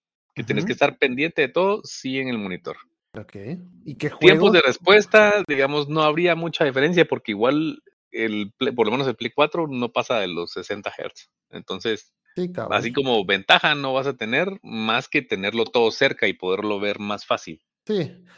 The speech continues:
Speaker 2: es como
Speaker 1: Pero
Speaker 2: comprim-,
Speaker 1: digamos,
Speaker 2: comprimirte
Speaker 1: juegos
Speaker 2: la
Speaker 1: que
Speaker 2: Ajá.
Speaker 1: te disfrutás lo visual, como un Orcha-, Uncharted cuatro o Spider-Man, yo prefiero jugarlo en la tele.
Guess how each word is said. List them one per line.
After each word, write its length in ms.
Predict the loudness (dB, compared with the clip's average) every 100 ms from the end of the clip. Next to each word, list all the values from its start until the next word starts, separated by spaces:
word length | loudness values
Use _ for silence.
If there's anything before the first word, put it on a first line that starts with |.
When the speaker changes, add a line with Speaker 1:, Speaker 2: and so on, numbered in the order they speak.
| _ -12
Speaker 2:
es 140 | -6
como 240 | -4 -2 2
Speaker 1:
Pero 140 | 4
Speaker 2:
comprim-, 100 | 4
Speaker 1:
digamos, 380 | 4 4 2 -2
Speaker 2:
comprimirte 480 | -6 -6 -4 0 4
Speaker 1:
juegos 480 | 6 6 2 0
Speaker 2:
la 100 | -6 -14 _ _ _ 0
Speaker 1:
que 100 | 0
Speaker 2:
Ajá. 120 | 2
Speaker 1:
te 80 | 0 2
disfrutás 1160 | 0 -2 -6 -8 0 2 2 0 -10 -20 -20 _ -4
lo 180 | -2
visual, 600 | -2 -4 -2 0 2 -2 -8 _ _
como 420 | -4 -2 0 0 -2
un 200 | -2 -2
Orcha-, 380 | -2 -4 -4 -4
Uncharted 520 | -6 -4 -4 -6 -4
cuatro 540 | -2 -2 0 -2 -4 -8 _ _ _
o 260 | -4 -2 -2
Spider-Man, 760 | -4 -2 0 2 -2 -4 -10 -14 _ _ _ _ -2
yo 120 | 0
prefiero 320 | 2 4 4
jugarlo 240 | 2 -2 -4
en 80 | -8
la 80 | -6
tele. 340 | -6 -6 -10